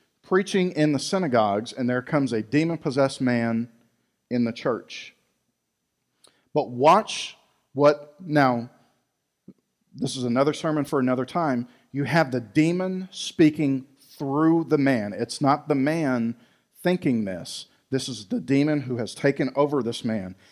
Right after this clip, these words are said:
He has physically possessed this man, taken, uh, his thoughts, his vocal cords, all of that type of thing. This is the demon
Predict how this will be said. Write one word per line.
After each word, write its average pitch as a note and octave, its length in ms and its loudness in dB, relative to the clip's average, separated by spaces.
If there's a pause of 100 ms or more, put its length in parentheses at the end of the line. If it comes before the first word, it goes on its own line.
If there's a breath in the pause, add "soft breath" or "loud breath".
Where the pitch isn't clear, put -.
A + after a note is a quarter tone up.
(140 soft breath)
He C3+ 160 2
has B2 300 0 (240 soft breath)
physically D#3+ 640 0
possessed C3 500 -2
this B2 160 -8
man, A2+ 480 -2
taken, A#2 640 -2 (480 soft breath)
uh, G#2 360 0
his G#2 280 -6
thoughts, D3+ 440 0
his A#2 280 -8
vocal E3 300 0
cords, D3 580 -2
all C3+ 200 2
of A#2+ 100 0
that A2 220 -2
type - 220 -4
of G#2 100 -14 (300)
thing. A2 280 -6 (420 soft breath)
This C#3 180 -2
is A#2 160 -10
the A#2+ 100 -4
demon F#3 640 -2